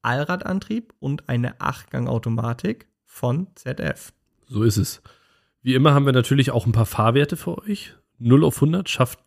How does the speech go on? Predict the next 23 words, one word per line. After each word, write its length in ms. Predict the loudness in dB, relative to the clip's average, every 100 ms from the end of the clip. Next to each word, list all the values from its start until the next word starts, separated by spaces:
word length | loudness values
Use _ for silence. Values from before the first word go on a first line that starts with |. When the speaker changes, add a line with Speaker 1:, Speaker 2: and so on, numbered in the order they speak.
| _
Speaker 2:
dieses 400 | -2 0 -2 -2
Riesenviech 960 | -2 2 4 4 4 0 0 0 0 -6 -18 -18 0
in 160 | 2
vier 320 | 2 0 0 0
Komma 220 | 0 0
fünf 240 | 0 0
Sekunden. 560 | -2 4 4 4 0 -4 _ _ _ _ _ _ _
Speaker 1:
Das 200 | -10 -8
ist 100 | -6
Speaker 2:
Das 80 | -4
ist 60 | 0
Speaker 1:
krank. 220 | 2 6
Speaker 2:
wirklich, 260 | 6 6 0
ist 80 |
einfach 260 | 2 2 0
krank, 260 | 0 0 4
oder? 280 | 4 4 0 -12
Ich 120 | 0
meine, 100 | 4
das 180 | 6 6
waren 160 | 4
damals 380 | 4 4 2 0
Supersportwagen. 1000 | 0 2 2 2 0 0 2 2 0 -2